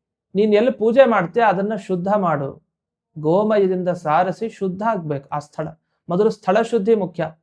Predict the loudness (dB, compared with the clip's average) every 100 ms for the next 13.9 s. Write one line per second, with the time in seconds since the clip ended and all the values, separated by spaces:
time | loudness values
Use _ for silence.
0 | _ 0 2 4 4 2 2 0 -2 -10
1 | -20 _ _ _ _ -4 -2 2 4 4
2 | 4 2 -2 -4 -2 0 2 2 2 0
3 | 0 -2 0 2 2 -2 -4 -2 2 0
4 | 0 -4 -4 -8 -12 _ _ _ _ _
5 | _ 4 4 4 4 4 4 2 0 -2
6 | -2 -8 -12 _ _ -12 -10 -2 2 2
7 | 2 2 2 2 2 0 0 -2 0 0
8 | 0 0 0 -2 -8 _ _ _ _ _
9 | 4 6 6 4 2 -6 _ -12 -10 -4
10 | -2 0 0 0 0 -2 _ -4 0 2
11 | 0 0 -4 -2 0 0 -2 -6 -8 -10
12 | -10 -16 _ _ _ -4 -2 0 0 0
13 | 0 -8 _ -4 2 4 2 0 -4